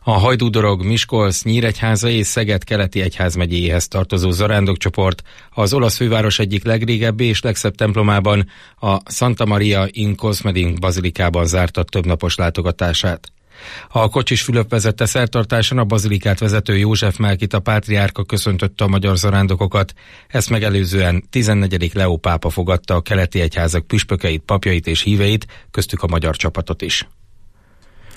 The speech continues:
Magyarországon lesz a B Y D kínai elektromos autógyár új európai központja, jelentette be Orbán Viktor és a vállalat vezetője.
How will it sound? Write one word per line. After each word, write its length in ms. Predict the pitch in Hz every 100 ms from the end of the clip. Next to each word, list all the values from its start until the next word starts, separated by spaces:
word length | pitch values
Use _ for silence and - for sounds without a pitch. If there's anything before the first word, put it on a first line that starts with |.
| - - - - - - -
Magyarországon 680 | 147 139 127 127 113 135 127
lesz 220 | 139 117
a 40 | 113
B 80 |
Y 100 | 131
D 400 | 123 120 110 117
kínai 420 | 104 120 113 107 113
elektromos 560 | 113 107 - 104 101
autógyár 600 | 107 101 107 98 101 98
új 280 | 110 113 107
európai 520 | 107 98 98 92 101
központja, 760 | 92 107 - 104 98 107 98 85
jelentette 500 | 131 107 101 101 104
be 120 | 95
Orbán 320 | 110 101 98
Viktor 300 | 92 92 101
és 160 | 92 87
a 60 | 92
vállalat 420 | 90 87 87 82
vezetője. 640 | 87 90 82 87 87 -